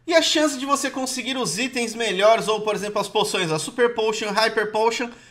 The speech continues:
vão caindo aí pela metade, tá? Então a gente pode ver que tem um, um certo padrão nisso.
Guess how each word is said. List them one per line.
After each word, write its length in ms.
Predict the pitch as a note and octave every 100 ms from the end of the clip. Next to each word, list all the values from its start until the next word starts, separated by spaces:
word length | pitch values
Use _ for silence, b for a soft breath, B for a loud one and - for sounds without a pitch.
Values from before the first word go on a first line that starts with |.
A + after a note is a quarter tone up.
| B B
vão 200 | - C#4+
caindo 540 | D4 C#4 B3+ A#3+ B3 A#3
aí 160 | B3
pela 420 | - - A#3 A#3 A#3
metade, 760 | A#3 G#3+ - E3 F3+ D#3+ F3+ B B B
tá? 180 | - G#3+
Então 280 | A#3+ C4 C4+
a 80 | C4+
gente 200 | C4+ B3+
pode 220 | C4+ B3
ver 140 | A#3 B3+
que 280 | C4 B3+ B B B
tem 200 | - D4
um, 180 | D4 - A3+
um 140 | C4
certo 380 | - C4 B3 B3+
padrão 800 | - A#3+ C#3 F3 G#3+ A3 A#3 A#3
nisso. 600 | - F#3 F3+ G#3+ - G#3